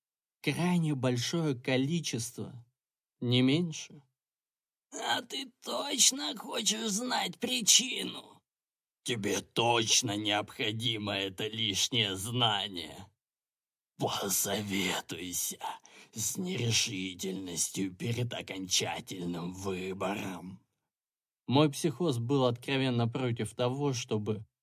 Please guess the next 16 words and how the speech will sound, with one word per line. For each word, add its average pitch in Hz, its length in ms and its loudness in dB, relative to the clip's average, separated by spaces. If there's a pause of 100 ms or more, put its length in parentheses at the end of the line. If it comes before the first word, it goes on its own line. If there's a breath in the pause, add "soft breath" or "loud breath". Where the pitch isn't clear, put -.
(140)
я 143 400 0
лез 131 360 2
своим 135 540 0
любопытным 120 680 2
носом 135 440 0
в 110 40 0
очередной 123 580 0
пласт 135 460 -2
культурно-исторического 131 1600 0
наследия 127 680 0
нашего 123 520 0
крайне 151 500 -2
несовершенного 127 960 0
мира. 123 340 2 (680)
Найди 117 500 4
что-нибудь, 101 640 -6